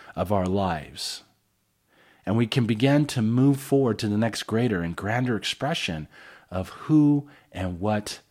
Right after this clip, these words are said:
we are. But in order to do that, we need to transcend those old stories. We need to heal what needs to be healed.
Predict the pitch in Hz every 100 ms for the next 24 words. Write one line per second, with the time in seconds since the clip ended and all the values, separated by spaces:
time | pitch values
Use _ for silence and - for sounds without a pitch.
0 | _ _ - 92 95 80 76 - - _
1 | - 113 113 110 143 165 156 123 95 113
2 | 127 147 151 - - - - 107 117 123
3 | 131 131 113 - - 113 110 - 123 110
4 | 98 87 95 90 - - 82 73 - 101
5 | 110 120 110 92 - 151 156 120 104 98
6 | 98 107 101 - 98 90 - 95 71 73